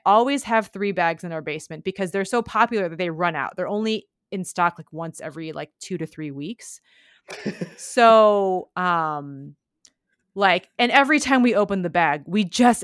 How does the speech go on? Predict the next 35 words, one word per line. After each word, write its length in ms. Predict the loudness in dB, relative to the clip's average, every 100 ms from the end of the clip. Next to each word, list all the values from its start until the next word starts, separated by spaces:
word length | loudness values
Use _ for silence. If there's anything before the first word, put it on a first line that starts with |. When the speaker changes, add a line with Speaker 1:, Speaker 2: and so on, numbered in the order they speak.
| -2
Speaker 1:
end 180 | 0 0
up 100 | -2
finishing 440 | -6 -6 -6 -10
the 60 | -6
bag, 480 | -4 -4 -4 -12 -8
right? 340 | -2 -2 -2
So 240 | 0 0 0
the 200 | 2 2
other 200 | 4 0
Speaker 2:
Wow. 60 |
Speaker 1:
day, 380 | 2 2 2 0
like, 180 | -4 -6
you 100 | -8
know, 120 | -6
we, 200 | -4 -4
we 220 | 0 2
weigh 240 | 4 6 6
them 160 | 4
out. 240 | 4 4 2
My 100 | -6
spouse 320 | -2 -2 -2
is 80 | -4
diabetic, 600 | -2 -2 -4 -6 -8 -12
so, 160 | -10 -8
like, 240 | -10 -12
the 100 | -18
food 280 | -10 -8 -8
scale's 340 | -6 -2 0 2
always 320 | 2 0 0
out. 160 | -4
It's 120 | -4 -10
counting 260 | -10 -10
the 60 | -12
carbs. 400 | -8 -10 -10 -18 _ _ _ _ _
Um, 380 | 0 2 2 -4